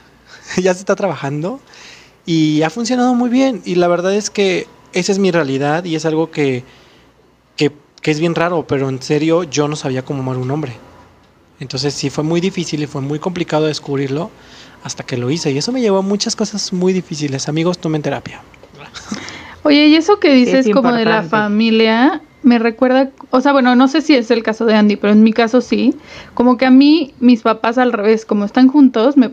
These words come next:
Speaker 2: siento que me pusieron la vara súper alta. De, dude, o sea, ¿cómo voy? Ya llevan quién sabe cuántos años juntos,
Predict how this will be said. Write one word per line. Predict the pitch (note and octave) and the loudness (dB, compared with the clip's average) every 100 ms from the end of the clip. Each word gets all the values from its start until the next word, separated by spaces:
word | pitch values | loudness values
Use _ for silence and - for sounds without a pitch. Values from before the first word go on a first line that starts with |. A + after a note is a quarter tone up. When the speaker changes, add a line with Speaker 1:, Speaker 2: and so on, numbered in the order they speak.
| - | -4
Speaker 2:
siento | - B3 B3+ | -2 2 2
que | B3 | 0
me | A3 | -2
pusieron | A3 A3+ A3+ A3+ | -4 -2 0 2
la | |
vara | G3+ G#3 G#3+ | 2 0 -2
súper | G#3+ G3 | -4 -2
alta. | G3+ G3+ B3+ G4+ - - - - - | -2 0 0 -2 -4 -20 -20 -20 -2
De, | G#3+ A#3 A#3+ A#3 A#3 A3 | 2 4 4 4 2 0
dude, | G#3 B3+ E4+ E4 C4 G#3+ | -2 2 4 4 2 -2
o | G#3+ | 0
sea, | A#3+ A#3 A3 G3+ | 2 2 0 -2
¿cómo | - B3 C4+ C4+ | -2 2 4 4
voy? | B3 A#3+ A#3 - | 2 2 -2 -6
Ya | G#3 A3 G#3+ | -4 0 2
llevan | A3 G#3+ A3 G#3+ G#3 G3+ G3 - - | 2 2 2 2 0 -2 -6 -6 0
quién | A3 | 2
sabe | A3 G#3+ | 4 2
cuántos | A3 A3 | 0 0
años | A3+ A3 G#3+ | 2 2 2
juntos, | A#3+ G#3+ G#3 G#3 C#4+ - | 2 2 4 2 0 -4